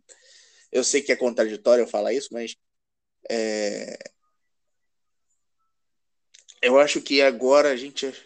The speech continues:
eu acho que até começo do ano que vem, eu acho que o Brasil vai tá vacinado,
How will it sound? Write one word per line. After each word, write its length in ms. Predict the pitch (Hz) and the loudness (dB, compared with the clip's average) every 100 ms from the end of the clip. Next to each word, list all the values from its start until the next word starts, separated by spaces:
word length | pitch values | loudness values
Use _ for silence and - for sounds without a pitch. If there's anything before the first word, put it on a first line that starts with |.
| _ | _
eu 100 | - | -2
acho 220 | 123 - - | 0 0 -4
que 460 | 127 120 110 107 - _ - | -8 -6 -8 -12 -20 _ -4
até 380 | 117 120 147 139 | -4 -2 0 0
começo 420 | 139 123 127 - | -2 -6 -6 -6
do 60 | 127 | -8
ano 120 | 123 | -10
que 180 | - 110 | -10 -10
vem, 380 | 113 107 113 113 | -4 -6 -6 -8
eu 80 | 107 | -8
acho 180 | 104 _ | -8 _
que 120 | 104 104 _ _ _ _ _ _ _ _ _ _ _ | -20 -20 _ _ _ _ _ _ _ _ _ _ _
o 80 | 107 | -12
Brasil 300 | 104 104 107 | -6 -6 -4
vai 120 | 104 | -4
tá 140 | 104 101 | -4 -4
vacinado, 720 | 98 - 98 92 107 123 | -2 -6 -8 -10 -8 -8